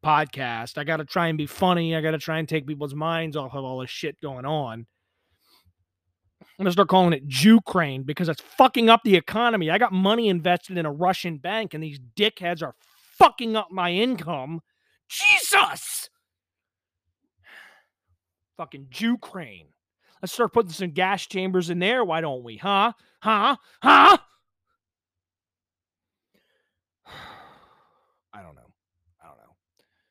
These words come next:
I don't know. Everyone can derive their own opinion that they want to from this whole scenario, but let me tell you something right now.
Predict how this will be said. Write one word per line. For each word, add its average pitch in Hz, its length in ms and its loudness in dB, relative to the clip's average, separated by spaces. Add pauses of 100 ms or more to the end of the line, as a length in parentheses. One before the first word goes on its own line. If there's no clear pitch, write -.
(360)
I - 40 -20
don't 64 100 -20
know. 53 200 -20
Everyone 151 300 -12
can 131 160 -18
derive 98 420 -18
their 87 200 -20
own 82 100 -20 (140)
opinion 104 480 -20
that 87 140 -20
they 98 100 -20
want 104 340 -20 (220)
to 98 320 -16
from 101 220 -20
this 101 200 -16
whole 113 260 -14
scenario, 104 680 -14
but 113 100 -16
let 139 140 -12
me 135 60 -6
tell 120 160 -10
you 113 100 -8
something 104 300 -10
right 98 200 -10
now. 95 320 -8